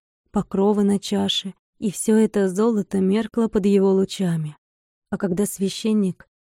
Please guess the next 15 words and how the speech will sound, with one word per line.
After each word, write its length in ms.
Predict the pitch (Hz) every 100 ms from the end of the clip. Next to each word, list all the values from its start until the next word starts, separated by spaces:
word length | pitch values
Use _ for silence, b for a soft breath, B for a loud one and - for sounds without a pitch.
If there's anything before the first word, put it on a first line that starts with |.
| -
взяв 340 | 208 202 214
чашу 420 | - 214 220 - 208
и 140 | 196
переклонив 600 | - 208 196 196 196 214
колено, 500 | - 196 196 220 202
с 120 | 190
покрытой 460 | - 196 - 196 208
головой 480 | 190 185 185 214 214
вышел 380 | 190 208 196 190
из 120 | 170
алтаря 440 | 190 185 185 190
в 40 | 185
ризницу, 580 | 208 226 196 175 196
предшествуемый 1040 | 175 185 - - 208 - 190 185 185 185 180
служкой, 560 | - 214 233 - 175